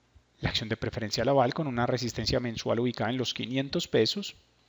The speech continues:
este nivel que vemos en esta zona, y un soporte técnico cercano a los cuatrocientos veinticinco pesos. Para este marco de tiempo continúa el movimiento bajista. La acción de Preferencial Bancolombia, que mantiene su resistencia mensual ubicada en los treinta y cuatro mil ochocientos pesos,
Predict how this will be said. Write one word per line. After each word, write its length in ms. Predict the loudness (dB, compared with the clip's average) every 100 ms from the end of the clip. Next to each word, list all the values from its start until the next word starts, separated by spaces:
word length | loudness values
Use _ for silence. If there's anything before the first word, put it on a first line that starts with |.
| -20
este 180 | -10 -6
nivel 200 | -4 -4
que 120 | -2
vemos 260 | -4 -2 -6
en 80 | -6
esta 220 | -6 0
zona, 420 | 0 0 -2 -6 -8 -20 -6
y 80 |
un 60 | -2
soporte 360 | -2 0 0 2
técnico 380 | 2 2 -2
cercano 320 | 0 0 -2 -2
a 40 |
los 120 | -2
cuatrocientos 560 | 0 -2 0 -4 -4 -2
veinticinco 600 | -2 -2 -2 -4 -4 -2
pesos. 420 | -2 -2 -6 -12 -16 _ _ _ _ _ _ _ _ _
Para 260 | -2 2
este 240 | 2 2 2
marco 380 | 2 2 6 6
de 80 |
tiempo 480 | 6 2 4 4 4 0 -14
continúa 560 | -2 0 2 2 4 4
el 80 | 2
movimiento 960 | 0 -2 -2 -2 -4 -4 0 2 2 2
bajista. 800 | 2 2 0 -6 -8 -8 -8 -10 -10 -16 _ _ _ _ _ _ _ -20 _ _ _ _ -20 -20 -6
La 120 | -4
acción 240 | -2 -2
de 80 | -2
Preferencial 500 | 0 -2 -2 -2 -2
Bancolombia, 480 | -4 0 0 2 0
que 100 | 0
mantiene 340 | -2 0 0
su 120 | 2
resistencia 500 | 0 -2 -4 -6 -2
mensual 320 | -2 -2 0 0
ubicada 280 | 0 -2
en 80 | -2
los 100 | -2
treinta 300 | -2 -4 -4
y 40 | -6
cuatro 280 | -4 -6 -4
mil 160 | -2
ochocientos 580 | -2 -2 -2 -2 -2 -6
pesos, 520 | 2 2 2 -4 -10